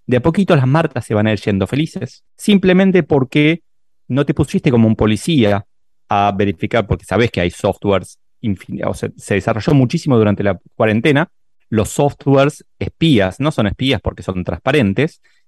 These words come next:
pero que le pasan un reporte a recursos humanos de qué hizo el empleado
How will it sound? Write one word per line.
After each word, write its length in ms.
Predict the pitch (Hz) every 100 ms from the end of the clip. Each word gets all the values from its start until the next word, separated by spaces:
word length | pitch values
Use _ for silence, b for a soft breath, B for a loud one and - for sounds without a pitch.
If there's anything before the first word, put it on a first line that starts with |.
| _
pero 220 | - 113 104
que 240 | 117 110
le 140 | 110
pasan 320 | 123 151 175 151
un 100 | 135
reporte 400 | 131 127 107 101
a 20 |
recursos 400 | 110 139 - -
humanos 420 | 135 139 139 156 -
de 200 | 104 -
qué 100 | 143
hizo 240 | 143 156
el 80 | 127
empleado 640 | 107 104 110 107 98 107